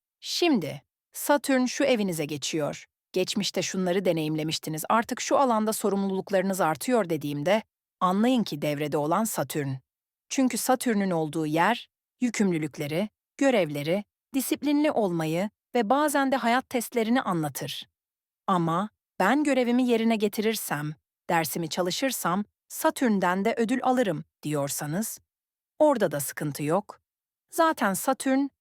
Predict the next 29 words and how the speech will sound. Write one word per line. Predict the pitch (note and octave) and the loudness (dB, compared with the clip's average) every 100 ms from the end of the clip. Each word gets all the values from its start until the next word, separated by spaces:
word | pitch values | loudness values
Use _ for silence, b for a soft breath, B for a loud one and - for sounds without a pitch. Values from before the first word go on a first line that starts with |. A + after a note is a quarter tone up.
| _ | _
Terazi | - F#3+ A3 C4 B3 | -2 2 4 2 0
burcunda | A#3+ G#3 A3 G#3 | -2 -2 0 0
yücelen | F#3+ F3 F#3+ F#3+ F3+ | 0 0 0 0 -2
bir | F3+ | -2
gezegen. | F3+ F3 E3+ D#3 C#3+ C#3+ _ _ _ | -2 -2 -2 -2 -4 -8 _ _ _
Dolayısıyla | G#3 G#3+ G#3 B3+ A3 | 0 2 0 -2 -2
bu | G#3 A3+ | 0 0
enerjiyi | G#3+ G3+ G3 G#3+ A3 - | 0 0 -2 -2 -4 0
en | B3 | 2
iyi | C4 A#3+ | 2 0
kullanan | - A3 G#3 G#3 F#3+ | -4 -2 0 0 -2
burçlardan | D#3+ - C#3+ D3+ F3 | -6 -4 -4 0 0
birisiniz. | E3+ C#3+ - C#3+ B2+ - - _ _ _ _ - | 0 -4 -6 -6 -6 -8 -14 _ _ _ _ -2
Bu | D#4 | 0
yıl | E4 E4 | 2 2
ayrıca | C4+ C4 C4 B3+ | 0 0 0 -4
tutulmalardan | A#3+ - B3 A#3+ A#3+ A3 A#3 A#3 | -4 -4 0 2 2 2 2 2
nasıl | C4 - | 0 -2
etkileneceğinizi, | D3+ D3+ E3 D#3 D3+ D3 D3 D3 C#3 C#3 C#3+ _ _ | -6 -6 -4 -2 -2 -4 -4 -4 -6 -6 -8 _ _
gezegenlerin | - D#3 D#3 D#3+ D#3+ E3 F3 F3 | -6 -2 0 0 0 -2 -2 -4
burç | A#3+ - | -4 -2
değişimlerini | G3 F3 G3+ F#3+ F#3 F#3+ | -2 0 -2 -2 -2 -2
hangi | F3 B3+ C4+ F3+ | 0 2 2 0
evden | C#3+ D3+ | -2 -4
alacağınızı, | C#3+ C#3+ C#3+ C#3+ D3 C#3+ D3 C#3+ - _ _ - | -4 -6 -4 -4 -4 -4 -6 -6 -10 _ _ 0
yeni | A3 C4+ | 4 4
ayların | A3 G#3 G3+ G3 A#3 | 4 2 2 0 2
ve | G#3 E3 | 0 0
dolunayların | E3 E3 D#3+ D#3 D#3+ F#3 A3 | -2 0 -2 -2 -2 0 -2